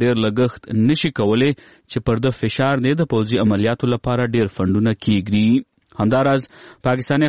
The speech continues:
خبریال حمید میر وایي، ځینې غیر جمهوري قوتونه چې پوځ ته ډېر ارزښت ورکوي، غواړي جمهوري ادارې تر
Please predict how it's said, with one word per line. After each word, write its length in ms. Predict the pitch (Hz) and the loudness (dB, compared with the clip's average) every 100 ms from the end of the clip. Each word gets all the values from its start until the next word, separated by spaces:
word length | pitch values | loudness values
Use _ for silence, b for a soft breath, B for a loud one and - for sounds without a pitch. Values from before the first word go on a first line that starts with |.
| 143 | 0
خبریال 360 | 131 135 143 131 | 0 0 0 2
حمید 280 | 117 113 120 | 2 2 0
میر 120 | 123 | 2
وایي، 280 | 131 139 131 | 2 2 0
ځینې 300 | 113 110 104 | 0 0 2
غیر 180 | 120 127 | 0 0
جمهوري 300 | 110 104 117 - | 0 0 -2 0
قوتونه 400 | 107 101 131 139 | -2 0 0 0
چې 240 | 139 113 - | 0 -4 -2
پوځ 320 | 117 117 - - | -2 -2 -4 -4
ته 80 | 98 | -2
ډېر 120 | 110 110 101 | 0 0 -2
ارزښت 400 | 98 139 - 117 | 0 -2 0 -2
ورکوي، 460 | - 104 104 127 120 - 107 101 | -2 -2 0 0 0 -6 -8 -2
غواړي 380 | 120 143 135 160 B B B 123 | 0 2 2 0 B B B -2
جمهوري 420 | 131 131 127 147 143 | 0 2 2 2 0
ادارې 280 | 123 117 131 | 0 0 0
تر 100 | - | -2